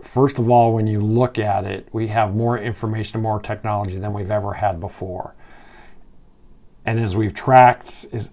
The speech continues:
it's a little easier now to look back on it because it was first coming out back in December. I don't know how closely everybody in our country was tracking on it.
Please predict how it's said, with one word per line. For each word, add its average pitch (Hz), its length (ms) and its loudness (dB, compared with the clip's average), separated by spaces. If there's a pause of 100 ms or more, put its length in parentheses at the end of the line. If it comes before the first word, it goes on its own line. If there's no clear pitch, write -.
(100)
it's 120 220 -8
a 123 40 2
little 151 280 6
easier 127 340 4
now 135 200 10
to 135 60 8
look 117 240 4
back 127 280 6
on 110 180 -2
it - 160 -10
because 110 280 -2
it 117 120 0
was 104 180 -6
first 127 320 0
coming 113 240 0
out 120 300 2
back 110 240 4
in 113 80 -2
December. 113 480 0
I 110 80 2
don't 110 160 -4
know 110 160 -4
how 110 180 2
closely 113 600 -4
everybody 107 640 -2
in 104 160 -4
our 117 180 2
country 107 380 -6
was 101 180 -6
tracking 123 460 0
on 104 180 -2
it. 104 140 -8